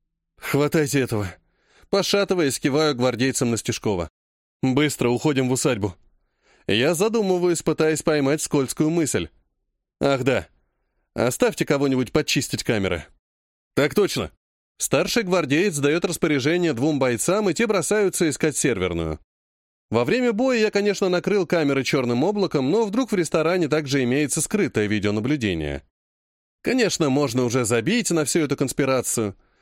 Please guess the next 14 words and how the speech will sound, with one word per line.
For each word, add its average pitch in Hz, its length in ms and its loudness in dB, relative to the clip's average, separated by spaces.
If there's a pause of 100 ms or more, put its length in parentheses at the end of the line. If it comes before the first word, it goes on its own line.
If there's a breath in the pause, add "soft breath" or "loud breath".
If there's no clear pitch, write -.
(160)
Похоже, 226 380 0
Стежковы 185 560 0
охотились 156 520 0
на 147 120 0
бастарда 135 440 0
Филиновых. 90 760 -2 (400 soft breath)
А 107 120 0
если 226 340 0
так, 208 340 -2
то 170 180 2
скрываться 214 600 0
уже 190 180 0
не 214 80 0
получится. 180 720 -2